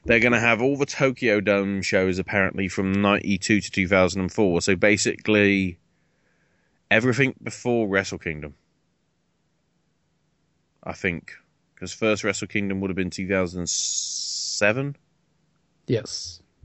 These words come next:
Speaker 1: If we're going on two thousand and fifteen being nine. Uh, the main reason is, uh, T V Ashi, uh, own all the rights to the New Japan Video Library, so they've managed to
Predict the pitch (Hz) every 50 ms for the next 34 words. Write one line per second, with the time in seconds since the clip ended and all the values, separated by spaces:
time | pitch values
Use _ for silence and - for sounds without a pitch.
0 | - - - - - _ _ - - - 95 98 95 95 95 95 92 92 92 90
1 | - - 104 90 95 92 92 90 95 85 92 90 - - 95 95 87 - 95 92
2 | 92 92 90 90 95 98 101 101 101 - _ _ _ _ _ _ _ _ - _
3 | _ _ _ _ _ _ _ _ _ _ - - - 92 92 90 95 95 95 92
4 | 85 - - - - - - - - - _ - 123 127 135 139 135 127 131 139
5 | 135 135 127 135 135 131 - - 120 120 120 117 120 117 107 - 120 110 107 107
6 | 107 107 107 104 - _ - - 135 131 127 117 123 120 120 120 85 98 113 117
7 | - - - 110 104 104 101 104 104 101 101 101 101 101 98 98 92 - _ _
8 | _ _ _ _ _ - 107 110 107 107 113 107 95 95 92 98 117 117 113 -
9 | - - - 92 95 95 98 101 98 92 92 92 98 92 90 87 107 98 101 92
10 | 87 87 85 85 87 80 78 87 90 87 - - 95 90 87 92 90 92 92 92
11 | 92 90 85 - - 95 90 87 87 85